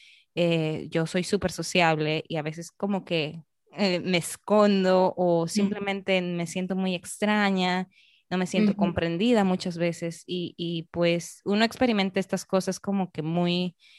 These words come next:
Speaker 1: internas. A veces uno no lo externa para, para, para nadie. Entonces, mucha gente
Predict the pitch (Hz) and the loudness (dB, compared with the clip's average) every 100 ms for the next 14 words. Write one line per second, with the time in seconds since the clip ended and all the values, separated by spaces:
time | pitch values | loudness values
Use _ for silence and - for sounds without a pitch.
0 | _ 190 180 196 196 170 151 165 135 175 | _ -2 0 4 4 4 -2 -4 -2 -2
1 | 190 - - 202 202 190 190 190 - - | -4 -6 0 4 4 4 4 2 0 0
2 | 190 180 165 160 - 160 156 - - 170 | 2 2 -2 -4 -4 -4 -4 -6 -4 -4
3 | 165 - 156 160 185 156 - 175 _ 180 | -2 -2 0 2 2 0 -6 -12 _ -4
4 | 175 170 170 180 196 202 202 180 180 185 | -2 -2 -2 -2 0 0 2 0 0 -2